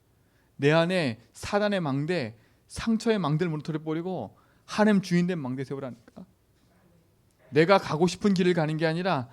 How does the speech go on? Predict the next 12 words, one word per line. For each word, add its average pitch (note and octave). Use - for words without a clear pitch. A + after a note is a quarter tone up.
하나님 A3
내게 F#3+
주신, E3+
성삼위 A#3+
하나님 G#3
내게 E3
주신 E3
그 A#3+
복음의 G3
여정을 D#3
걸어가는 B2
거예요. A2